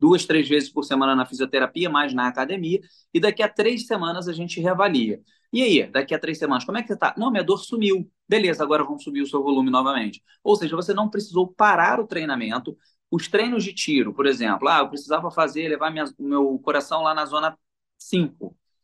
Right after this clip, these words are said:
Cara, muitas vezes eu faço isso. Eu tenho uma bike de spinning e, como eu não tô, agora, como eu tive, acabei de sair de uma lesão de panturrilha, eu rodava, eu rodo, meu, minha panturrilha aguenta rodar, mas eu ainda não tô fazendo tiro.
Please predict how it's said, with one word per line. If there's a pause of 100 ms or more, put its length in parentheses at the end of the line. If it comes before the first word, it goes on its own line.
(280)
Cara,
muitas
vezes
eu
faço
isso.
Eu
tenho
uma
bike
de
spinning (480)
e,
como
eu
não
tô,
agora,
como
eu
tive,
acabei
de
sair
de
uma
lesão
de
panturrilha, (360)
eu (320)
rodava,
eu
rodo,
meu,
minha
panturrilha
aguenta
rodar,
mas
eu
ainda
não
tô
fazendo
tiro.